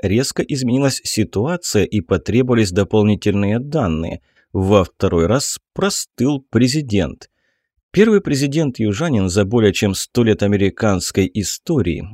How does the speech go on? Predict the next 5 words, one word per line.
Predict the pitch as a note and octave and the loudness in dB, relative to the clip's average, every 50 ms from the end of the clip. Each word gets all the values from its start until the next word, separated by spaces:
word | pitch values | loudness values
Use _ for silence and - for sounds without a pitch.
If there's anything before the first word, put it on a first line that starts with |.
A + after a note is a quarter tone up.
| - _ | -16 _
чужой | - - F3+ G3+ F3 G3 G#3 G#3+ G#3+ | -4 -2 -2 0 0 0 0 0 0
большинству | E3+ C#3+ C#3 - - B2 A2 G#2+ - - C#3+ B2+ | -2 -4 -4 -4 -2 -2 -4 -2 -2 0 2 2
вашингтонского | A2 G#2 - A2+ G2+ F#2+ - - A#2+ B2 B2 A2 - - - G2+ G2 | 2 2 2 0 -2 -2 -2 0 2 2 2 2 0 0 2 2 2
политического | F#2 _ - G#2 G2 F#2+ F2+ - A2 F2+ - F#2+ F2 - - G2 F#2 - - | 2 _ 0 2 2 2 0 -2 -2 -2 -2 -2 -2 0 0 0 0 0 0
истеблишмента, | - G2 F2 - - - F#3 F3+ D#3+ A2+ F#2 - - - G2+ G2 F#2 - - G2 E2+ | -4 -6 -4 -6 -4 -2 -2 -2 -2 -4 -6 -6 -4 -4 -2 -2 -2 0 0 -2 -2